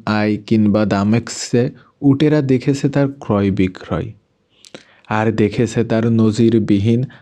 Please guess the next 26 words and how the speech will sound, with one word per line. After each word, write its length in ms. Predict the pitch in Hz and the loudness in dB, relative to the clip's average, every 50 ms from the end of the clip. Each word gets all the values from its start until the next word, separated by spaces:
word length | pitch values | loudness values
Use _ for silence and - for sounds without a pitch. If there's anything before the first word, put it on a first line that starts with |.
| _ _ - | _ _ -6
আমানতদারি 960 | - 110 104 104 107 107 107 107 107 101 107 98 95 - 90 87 87 92 92 - _ _ _ - | -2 0 0 2 2 2 2 2 0 0 -2 -4 -4 -4 -4 -4 -4 -6 -8 -12 _ _ _ -4
ও 60 | 127 127 | -4 -2
সততা। 560 | - - - 98 95 - 90 82 - - 80 - _ _ _ _ _ _ _ _ _ _ - - - - - - - | -2 -2 -4 -6 -4 -4 -6 -6 -6 -10 -14 -14 _ _ _ _ _ _ _ _ _ _ -20 -20 -20 -20 -16 -8 -4
আরও 220 | - 131 143 165 | -2 0 0 2
দেখেছে 400 | 160 165 160 165 - 160 - - 165 143 123 120 | 2 2 2 2 0 -2 0 0 2 2 4 4
অল্প 240 | 123 127 123 123 - 139 | 4 2 2 0 0 -2
সময়েই 600 | 135 - - 127 117 117 120 120 123 127 131 135 131 | -2 0 0 0 0 2 2 2 4 4 4 2 2
তার 260 | 131 127 117 117 117 | 0 0 -2 -2 -2
প্রতি 300 | 117 - 123 117 113 131 | -2 -2 -2 -2 0 0
মানুষের 500 | 123 110 104 104 107 110 110 - - 123 117 107 | 0 0 0 0 0 -2 -4 -4 -2 -2 -2 -2
ঝুঁকে 300 | - - 117 117 - 110 | -4 -6 -6 -2 -2 -2
পড়ার 300 | 110 - 113 110 110 110 107 | 0 0 0 0 0 0 0
বিরল 420 | 101 107 107 107 107 104 107 104 104 - - - _ _ _ _ - | 0 2 2 2 2 2 2 2 0 -2 -4 -8 _ _ _ _ -4
মধুর 400 | - 107 107 98 - - 131 120 120 107 | -2 0 0 0 -2 -2 -2 0 0 -2
দৃশ্য। 440 | - - 95 95 90 - - - - - 120 - _ _ _ _ _ _ _ - - - - - - - - - _ - 151 | -2 -2 -4 -4 -4 -6 -10 -12 -12 -14 -16 -18 _ _ _ _ _ _ _ -20 -20 -20 -20 -20 -20 -20 -20 -18 _ -2 0
জাহেলি 440 | 135 151 151 151 139 156 196 202 196 | 2 2 2 2 2 2 2 2 4
যুগে 260 | 185 180 190 180 190 175 | 4 4 2 2 2 0
কোরাইশ 500 | 180 - 135 127 127 131 135 143 139 131 135 | 0 0 0 2 2 4 2 2 2 0 0
ব্যবসায়ীরা 640 | 135 135 139 139 - - - 143 139 139 143 143 139 139 | 0 0 0 0 -4 -4 0 2 4 4 4 4 2 2
যেখানে 440 | 131 135 135 135 - 143 143 143 139 139 | 2 0 -2 -2 -2 -2 0 0 0 0
কথায় 380 | - 113 107 - - 131 135 | -2 -2 -2 -2 -2 -2 -2
কথায় 360 | 131 - 135 123 - 135 131 131 | -2 -2 -2 -2 0 0 0 0
মূর্তির 520 | 123 120 113 113 113 113 - 120 117 117 117 113 | 2 2 2 0 0 -2 -2 0 2 2 2 2
নামে 200 | 113 113 113 113 113 113 - - _ - | 2 2 2 0 0 -2 -6 -20 _ -14
শপথ 380 | - - - 98 98 113 117 113 | -8 -6 -4 -2 -2 -2 -2 -4
করেছেন, 480 | - - 131 123 123 123 - - 139 139 | -4 -2 0 2 0 0 -2 -2 -4 -4